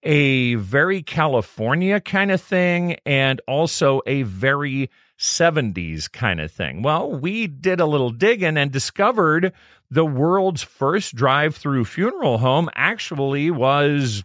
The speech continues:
put online in nineteen sixty-eight, and it happened in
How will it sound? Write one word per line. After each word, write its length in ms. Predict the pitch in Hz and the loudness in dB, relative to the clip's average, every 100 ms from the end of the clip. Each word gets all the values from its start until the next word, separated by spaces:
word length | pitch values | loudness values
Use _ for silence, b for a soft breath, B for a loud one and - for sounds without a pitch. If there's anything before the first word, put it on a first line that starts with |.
| - | -4
put 180 | 139 | 0
online 640 | 147 143 139 160 175 160 170 | 2 2 2 2 2 0 0
in 160 | 131 | 0
nineteen 540 | 131 147 - - 147 131 | 0 -2 -4 -6 -4 -4
sixty-eight, 1040 | - 139 - 117 110 _ 196 208 196 - - b b b - | -4 -8 -10 -12 -12 _ -2 0 -2 -10 -20 b b b -6
and 260 | 123 107 107 | -2 0 2
it 160 | 113 | 0
happened 640 | 120 196 285 - 240 233 196 | 0 0 0 2 0 0 -4
in 800 | 165 170 170 165 170 165 165 | 0 2 4 4 2 0 -2